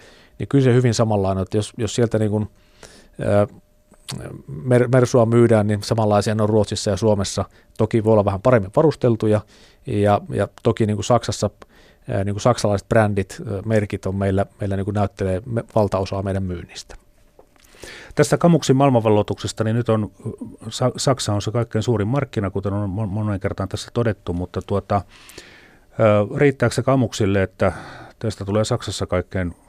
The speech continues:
Speaker 2: johtavin, ö, a-, autoliike vai, vai onko sitten looginen seuraus sen jälkeen, että laajennutte muihin maihin?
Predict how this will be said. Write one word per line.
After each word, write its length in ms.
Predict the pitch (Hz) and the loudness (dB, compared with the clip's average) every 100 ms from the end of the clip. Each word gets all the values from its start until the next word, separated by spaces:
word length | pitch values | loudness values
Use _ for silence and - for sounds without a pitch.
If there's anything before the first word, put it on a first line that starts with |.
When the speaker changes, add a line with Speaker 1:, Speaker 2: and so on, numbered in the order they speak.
| _ _ | _ _
Speaker 2:
johtavin, 500 | 107 92 - 87 82 | -2 -2 -2 -6 -6
ö, 40 | 82 98 76 95 - - - _ _ _ _ _ _ - | -8 -12 -14 -16 -18 -20 -20 _ _ _ _ _ _ -6
a-, 200 | 90 - 117 | -6 -4 0
autoliike 680 | 110 98 92 90 90 87 | 0 2 0 -2 -4 -6
vai, 360 | 92 92 90 80 | -2 -2 -2 -4
vai 200 | 92 92 | -4 -4
onko 200 | 85 98 | -4 -6
sitten 420 | - - 104 95 - 107 | -8 -8 -6 -6 -6 -4
looginen 420 | 104 101 101 95 | -2 -2 -4 -2
seuraus 420 | 107 98 90 - | -2 -2 -2 -4
sen 140 | 95 | -4
jälkeen, 360 | 95 90 87 87 | -2 -4 -4 -8
että 200 | - 90 | -6 -4
laajennutte 400 | 95 92 92 98 | -2 -4 -6 -6
muihin 420 | 101 104 90 90 - | -2 -2 -2 -4 -4
maihin? 320 | 98 98 | -2 -2